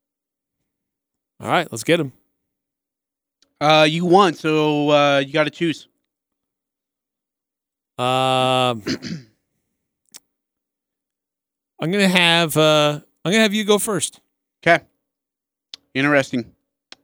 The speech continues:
Speaker 2: Mind games. I like it. All right, uh, Mookie Betts and the, uh, Dodgers will get ready to face the Angels. And, uh, I'm actually looking up to see if this is part of that three-game or four-game series. It is a,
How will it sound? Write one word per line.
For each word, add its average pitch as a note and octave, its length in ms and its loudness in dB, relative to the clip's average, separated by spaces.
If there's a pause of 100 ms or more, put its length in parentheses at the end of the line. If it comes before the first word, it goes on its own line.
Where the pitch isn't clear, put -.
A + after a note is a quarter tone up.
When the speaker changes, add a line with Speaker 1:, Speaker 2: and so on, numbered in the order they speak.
(120)
Speaker 2:
Mind D3 280 2
games. A2+ 680 -8 (720)
I A#2 100 -12
like B2+ 300 -2
it. - 100 -8 (1900)
All G#3 80 6
right, A#3+ 360 6
uh, F#3+ 320 4
Mookie F#3 540 -2
Betts - 680 0 (100)
and F3 480 0
the, E3+ 440 -2
uh, E3 140 4
Dodgers D#3 540 0
will C3 100 -10
get D3 180 -2
ready D3 240 0
to B2+ 80 -2
face D3 400 -2
the C#3+ 260 -10
Angels. C3+ 840 -2 (840)
And, A#2+ 420 -2
uh, A#2+ 260 2
I'm B2 220 -6
actually C3+ 580 -2
looking C3 320 -4
up C3 180 -4
to B2+ 100 -16
see C3 580 -2
if A#2+ 80 -6
this C#3 220 -8
is - 40 -20
part C3+ 280 -2
of A#2+ 60 -8
that A#2 140 -2
three-game D#3+ 480 0
or - 60 -2
four-game C3+ 480 -4
series. B2 480 -4
It C3 140 -4
is C3 160 -4
a, B2 160 -2